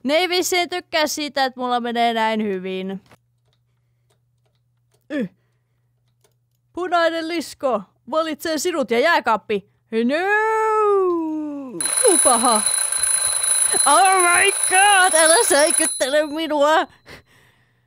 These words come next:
<sighs> Meistä se, oh no, jääkaapista on tullut joku. Sit toi kello soi.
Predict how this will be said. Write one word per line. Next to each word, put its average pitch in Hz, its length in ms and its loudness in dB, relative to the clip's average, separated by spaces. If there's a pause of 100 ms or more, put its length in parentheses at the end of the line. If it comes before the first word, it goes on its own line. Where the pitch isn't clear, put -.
(120)
<sighs> 320 1400 -2
Meistä 269 300 0
se, 208 180 -4 (180)
oh 320 220 4
no, 339 220 2
jääkaapista 277 600 0
on 254 100 0
tullut 269 240 -2
joku. 226 420 -2
Sit 254 200 -12
toi 226 160 -6
kello 202 380 -8
soi. 175 300 -18